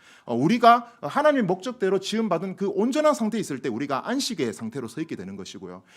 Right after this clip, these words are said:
그 상태에 있을 때 하나님 또한 안식을 하실 수 있는 것이죠. 어, 하지만 인류가 범죄함으로 말미암아 그 하나님과의 관계가 단절되고 창조 때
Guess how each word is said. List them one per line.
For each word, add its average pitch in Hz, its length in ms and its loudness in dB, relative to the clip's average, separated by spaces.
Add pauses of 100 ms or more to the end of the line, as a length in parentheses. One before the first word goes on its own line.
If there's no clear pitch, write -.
(220)
그 269 160 2
상태에 262 300 0
있을 262 260 -2
때 285 280 -6
하나님 285 380 -4
또한 101 240 -8
안식을 151 400 -4
하실 220 240 -6
수 113 360 -8
있는 202 200 -2
것이죠. 90 480 -10 (560)
어, 101 240 -2
하지만 269 380 4
인류가 233 340 4
범죄함으로 247 480 2
말미암아 107 600 -2 (240)
그 285 160 -4
하나님과의 226 840 0
관계가 143 420 -4
단절되고 101 760 -6 (260)
창조 262 380 0
때 247 240 4